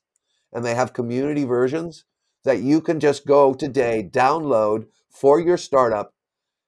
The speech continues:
and, you know, try to enter in as much as you know about what you're building and see what they say. That can get you over the hump. And it's free to a good home. You do not have to pay anything for this.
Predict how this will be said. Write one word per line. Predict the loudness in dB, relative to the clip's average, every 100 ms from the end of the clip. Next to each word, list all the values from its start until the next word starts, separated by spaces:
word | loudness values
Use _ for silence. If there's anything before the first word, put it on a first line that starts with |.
| _ _ _ -6
and, | -4 -4 -8 -12
you | -6 -4
know, | -4 -4 -8 _
try | -4 2 4 4
to | 2 2 0
enter | -4 -4 -4
in | -2 -2
as | -2 -4
much | -6 -6
as | -8 -8
you | -4
know | -2 -2
about | -2 -2 0
what | -4 -4
you're | -2
building | 2 2 0 -4 -10 _ _ _ _ -10
and | -8
see | -6 -4 -2
what | -2
they | -2
say. | -6 -2 -2 -2 -8 _ -8
That | -2 0 -2 -6
can | -8 -6
get | -6 -6 -6
you | -8
over | -4 -4 -4
the | -8 -10 -10
hump. | -12 -12 _ _ _
And | -4 -4
it's | -6
free | -6 0 0 -2
to | -4 -4
a |
good | -2 -2
home. | -2 -4 -6 -12 _ _ _
You | -8 -6
do | -6 -8
not | -4 -2 -2 -4
have | -8 -8 -8
to |
pay | -6 -4 -4
anything | -6 -10 -12 -12
for | -12
this. | -10 -10 -12